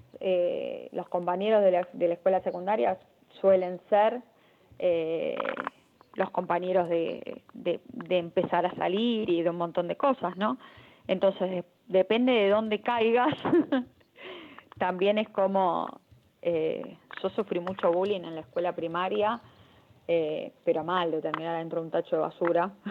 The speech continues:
<laughs> de cabeza. Eh, entonces, depende de dónde hayas caído, porque a veces caes en una buena escuela que trata estos temas de, de una manera, eh, eficiente y lo solucionan,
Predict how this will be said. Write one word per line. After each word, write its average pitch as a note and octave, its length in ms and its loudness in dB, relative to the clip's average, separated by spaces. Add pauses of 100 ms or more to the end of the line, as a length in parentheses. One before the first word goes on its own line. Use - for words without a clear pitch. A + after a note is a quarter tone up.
(200)
<laughs> - 340 -4
de G#3 180 2
cabeza. F#3 540 4 (600)
Eh, F3+ 360 6 (440)
entonces, B3 380 4
depende D4 360 2
de A3 60 4
dónde G3+ 180 2
hayas - 220 -2
caído, F#3+ 420 4
porque E3 220 -2
a E3+ 40 2
veces F#3+ 300 -2
caes F#3 260 2
en F#3+ 100 -6
una F#3 160 0
buena F#3+ 240 2
escuela A#3 540 0 (500)
que F3+ 120 -2
trata G3 360 2
estos F3+ 300 -2 (120)
temas G3+ 420 -2
de, F3 280 6
de E3+ 240 0
una F3+ 240 -4
manera, F3 600 2 (1000)
eh, D#3+ 580 -4 (280)
eficiente A3 920 2 (120)
y - 160 -6
lo E3+ 140 0
solucionan, A#3 680 0